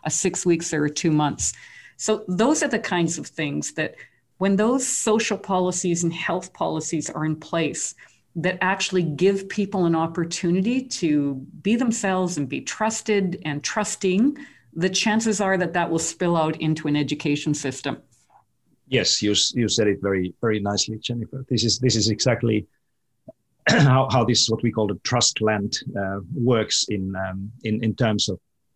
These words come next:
Speaker 2: you know, trying to build a coherence and also trust between the sectors and, and authorities and players in the different sectors. I, I think it's very important that, that also, for example, health experts, that they trust in teachers, um,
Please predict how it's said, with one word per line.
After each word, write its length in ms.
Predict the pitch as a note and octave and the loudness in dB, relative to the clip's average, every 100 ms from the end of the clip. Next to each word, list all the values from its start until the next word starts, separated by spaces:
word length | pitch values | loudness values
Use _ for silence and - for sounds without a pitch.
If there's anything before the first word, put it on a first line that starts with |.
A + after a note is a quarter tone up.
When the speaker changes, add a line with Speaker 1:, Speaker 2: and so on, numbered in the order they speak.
| _ _ - - C3+ | _ _ -14 -10 -6
Speaker 2:
you 100 | A#2 | -4
know, 80 | G#2 | -2
trying 280 | - G#2+ | 0 0
to 80 | F#2+ | -2
build 300 | - A2 G2+ | -2 -2 -2
a 60 | A2+ | -4
coherence 800 | G#2+ F#2 A#2 G#2 G2 G2 - - _ _ _ _ _ _ | -6 -2 0 0 -2 -4 -6 -8 _ _ _ _ _ _
and 220 | C3+ C3+ | 0 2
also 280 | C3+ B2+ A#2+ | 4 2 2
trust 340 | - C3 B2+ - | 0 0 0 -2
between 340 | A2+ A#2+ B2 | -4 0 2
the 80 | G#2 | 2
sectors 560 | - A#2 - G#2 F#2 - | 2 0 0 -2 -2 -2
and, 180 | G#2+ G2 | -4 -2
and 140 | G#2 | -4
authorities 640 | G#2 G2+ G#2+ G2+ F#2+ G2 - | -4 -4 -2 -2 -2 -4 -4
and 240 | G2+ C3 | -4 -6
players 380 | - G#2+ G2 G2 | -4 -2 0 -2
in 80 | F#2+ | -4
the 60 | |
different 340 | F#2 F#2 F#2+ F2+ | -6 -8 -8 -8
sectors. 400 | G#2+ G2 - - | -6 -8 -8 -4
I, 80 | G#2+ A#2 | -2 -2
I 60 | |
think 140 | A#2 B2 | 0 0
it's 100 | A2 | 2
very 220 | B2 A#2 | 2 2
important 720 | G#2+ B2 A2+ - _ - F#2+ | 2 0 -2 -4 _ -6 -4
that, 160 | F#2+ - _ _ _ _ _ | -4 -8 _ _ _ _ _
that 100 | G#2 | -2
also, 300 | G2+ G#2+ G#2 | 0 0 0
for 120 | F#2 G2+ | -2 -2
example, 380 | - G2+ G2 F#2+ | 0 -2 -2 -2
health 280 | - A2+ A2 - | 0 0 0 -4
experts, 640 | G2+ - F#2+ F2+ - - _ _ _ _ | -4 -4 -4 -6 -6 -10 _ _ _ _
that 120 | G#2+ F2+ | -4 2
they 120 | G#2+ | 2
trust 480 | - A2+ G#2+ - - | 2 0 0 0 -2
in 120 | G#2+ F#2 | -4 -2
teachers, 720 | A2+ A2 - F#2+ F#2 - - _ - - _ - | 0 0 0 -2 -2 -4 -6 _ -18 -18 _ -8
um, 440 | G2 G2 F#2+ E2+ | -4 -4 -6 -10